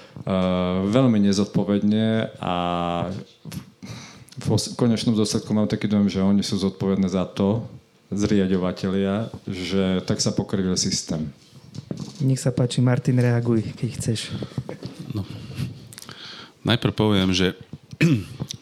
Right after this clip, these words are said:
Speaker 3: osem dvojkové odbory, to sú pôvodne vaše odbory umelecké, e,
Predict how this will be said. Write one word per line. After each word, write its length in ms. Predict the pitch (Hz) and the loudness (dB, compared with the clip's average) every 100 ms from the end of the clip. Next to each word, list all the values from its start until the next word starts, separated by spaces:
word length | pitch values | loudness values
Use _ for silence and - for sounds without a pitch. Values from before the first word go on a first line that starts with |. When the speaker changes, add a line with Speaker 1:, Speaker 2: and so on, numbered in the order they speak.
| - - - | -12 -4 0
Speaker 3:
osem 240 | 110 107 92 | 4 4 4
dvojkové 400 | 95 - 92 90 | 2 2 2 2
odbory, 460 | 82 85 90 104 | 2 4 4 4
to 160 | 104 92 | 2 0
sú 320 | - - 90 | 0 0 0
pôvodne 400 | 78 98 95 87 | 0 2 2 2
vaše 300 | 85 92 - | 2 2 2
odbory 400 | 92 87 87 95 | 0 0 2 2
umelecké, 640 | 92 87 87 92 - | 2 0 0 -2 -2
e, 20 | 113 | -2